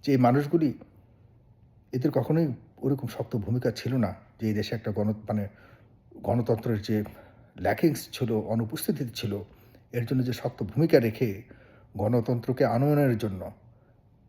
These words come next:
যে শক্ত একটি অবস্থান রাখার উচিত ছিল, সেই জায়গায় তাদেরকে কখনোই দেখিনি। আজকে তারা গলা ফাটিয়ে কথা বলছে।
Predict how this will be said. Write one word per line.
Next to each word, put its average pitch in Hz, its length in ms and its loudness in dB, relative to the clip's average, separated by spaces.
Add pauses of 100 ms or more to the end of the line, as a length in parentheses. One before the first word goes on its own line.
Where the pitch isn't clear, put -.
(120)
যে 107 340 0
শক্ত - 360 -4
একটি 131 180 2
অবস্থান 127 440 2
রাখার 110 440 -2
উচিত - 240 -6
ছিল, 123 180 -4
সেই 147 380 0
জায়গায় 127 300 2
তাদেরকে 113 400 -2
কখনোই 226 340 2
দেখিনি। 101 360 -4 (380)
আজকে - 240 -2
তারা 139 180 6
গলা 156 240 10
ফাটিয়ে 151 300 4
কথা 110 180 0
বলছে। 90 320 -8